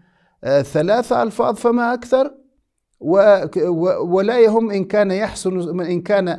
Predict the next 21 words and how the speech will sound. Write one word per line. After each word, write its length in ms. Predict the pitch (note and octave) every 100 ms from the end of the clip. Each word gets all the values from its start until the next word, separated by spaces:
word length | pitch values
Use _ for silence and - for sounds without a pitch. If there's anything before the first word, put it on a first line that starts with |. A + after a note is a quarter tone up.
| - - -
آه، 160 | D3 D3
يح-، 340 | E3+ G#3 -
يمكن، 460 | E3 F#3 G3+ F#3 E3
آه، 120 | D3
يحسن 480 | G#2+ F3 - - F3
السكوت 440 | D#3+ D#3+ F#3 E3+
عليها 320 | D3 E3+ F#3
أو 200 | E3+ E3
لا. 180 | C#3+ B2+ A#2+
مثلًا 380 | E3 F3+ F3+
كأن 360 | E3+ F3 E3 D#3+
يقوم، 460 | D3+ D#3 F3+ F3+ - - _ -
آه، 680 | C#3+ D3 C#3+ C#3+ C#3 C3+ - - _ _ _ _ _ _ _ _ _ _ _ _ _ _ _ _ -
ال-، 800 | B2 B2+ B2+ B2 A#2+ A#2 A2 A2
كما 520 | - D#3 D#3+ D3+ G#2+
قلنا 720 | - - F3+ D3 C3+ A#2 - D#3+
أنه، 560 | E3+ D#3+ E3 E3+ E3+ E3+ _ _ _ _ _ -
آه، 280 | B2+ B2+
"ذهب 600 | B2+ A#2 B2+ D#3+ E3+ E3 E3
علي 680 | E3+ D#3 C#3+ C#3+ E3 F3
إلى"، 600 | F3 E3+ E3+ D3+ B2 -